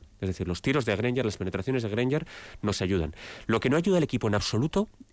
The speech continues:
es esa situación de Granger cuando coge el balón y bota veinte segundos el balón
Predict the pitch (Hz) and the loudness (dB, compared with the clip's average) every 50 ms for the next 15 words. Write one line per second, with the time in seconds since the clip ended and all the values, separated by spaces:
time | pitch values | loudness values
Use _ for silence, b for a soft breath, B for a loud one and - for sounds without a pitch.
0 | - - 147 147 - - - _ - 165 - - 160 - 156 135 135 123 - 117 | -2 0 0 0 0 -4 -6 _ -2 -2 0 0 -2 -2 -2 -2 -2 -2 -2 -2
1 | 107 104 107 107 - 131 147 151 160 156 - 117 101 110 - - 131 - 135 120 | -2 0 -2 -2 0 0 0 0 0 0 0 0 -2 -2 -2 -2 -2 0 0 0
2 | 127 127 135 143 147 B B B B B B B B 110 110 107 127 127 - 127 | 2 0 0 -2 -4 B B B B B B B B -2 0 2 2 2 2 2
3 | 113 110 104 104 104 101 - 101 85 92 90 82 82 82 - - - - _ _ | 2 2 0 0 -2 -4 -4 -4 -4 -4 -4 -4 -6 -10 -12 -16 -18 -20 _ _
4 | - 95 87 82 82 71 - | -8 -8 -6 -6 -8 -10 -12